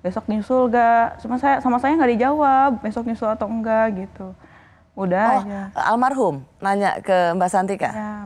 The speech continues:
Speaker 2: Oke.
Speaker 1: "Besok mau nyusul gak?" "Gak tahu, gimana besok aja." Gitu. "Oh ya udah, udah aja." Eh, paginya, ya biasa ya Bu ya, saya siapin bajunya gitu.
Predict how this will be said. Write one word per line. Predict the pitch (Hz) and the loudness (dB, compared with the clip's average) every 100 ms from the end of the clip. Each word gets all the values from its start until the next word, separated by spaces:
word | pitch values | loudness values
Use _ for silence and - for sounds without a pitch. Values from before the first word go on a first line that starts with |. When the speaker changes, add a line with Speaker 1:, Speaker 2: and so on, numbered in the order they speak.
| 156 | -12
Speaker 2:
Oke. | 147 - - | -14 -16 -12
Speaker 1:
"Besok | 202 285 | -6 -2
mau | 277 254 | 2 4
nyusul | 247 240 269 269 | 2 2 0 0
gak?" | 269 277 285 269 - - - - | 2 2 0 -2 -12 -20 -16 -4
"Gak | 208 | -2
tahu, | 208 247 | 0 2
gimana | 247 226 214 | 2 0 0
besok | 202 208 | -2 -4
aja." | - 208 233 254 262 247 233 | -2 0 2 2 4 2 -2
Gitu. | 214 - - - - _ _ _ _ _ _ _ _ | -12 -20 -20 -20 -20 _ _ _ _ _ _ _ _
"Oh | - 226 247 220 | -4 0 2 0
ya | 165 | -4
udah, | 180 208 208 214 - - | -2 0 0 -2 -10 -12
udah | 170 214 240 | -4 0 2
aja." | 202 185 185 190 - - - _ _ 185 | 0 -4 -8 -10 -20 -20 -20 _ _ -4
Eh, | 170 175 175 175 175 170 175 - | -4 -2 -4 -2 -2 -2 -4 -2
paginya, | 175 170 180 185 202 240 285 294 330 - - - - - _ _ _ - | -2 0 -2 -2 0 2 2 0 -4 -20 -20 -20 -20 -20 _ _ _ -6
ya | 202 | -2
biasa | 190 208 - 285 285 | 0 0 2 2 4
ya | 269 277 269 | 4 4 2
Bu | 254 285 | 2 2
ya, | 285 285 | 2 0
saya | 269 240 | -2 -2
siapin | 247 226 233 254 | 0 0 0 0
bajunya | 220 190 214 226 226 220 | 0 -2 -4 -4 -4 -4
gitu. | 214 208 - | -8 -12 -20